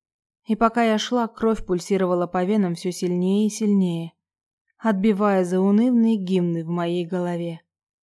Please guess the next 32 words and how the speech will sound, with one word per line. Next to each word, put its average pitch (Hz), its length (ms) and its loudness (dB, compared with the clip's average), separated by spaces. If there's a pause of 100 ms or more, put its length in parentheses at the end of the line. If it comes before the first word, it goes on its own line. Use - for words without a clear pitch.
(260)
Так 254 200 0
сильно, 254 320 4
что 208 140 -6
почти 233 300 -4
оглушила. 233 600 -4 (560)
Придавила, 240 560 2
не 185 180 2
вздохнуть, 208 500 0
не 185 120 0
выдохнуть. 175 560 -4 (560)
А 214 120 2
перед 202 280 0
глазами 208 520 4
бегущей 180 480 -2
строкой 185 460 -2
четко 180 380 -4
читается 190 540 -4
лишь 170 220 -4
одно. 170 460 -4 (500)
Сосед 214 540 -2
даже 170 300 -2
со 175 120 -4
мной 180 220 0
не 202 80 2
поздоровался. 160 840 -6 (640)
Будто 196 380 2
бы 180 160 0
мы 180 240 2
и 170 60 0
вовсе 185 400 -4
не 165 160 -2
знакомы. 165 580 -4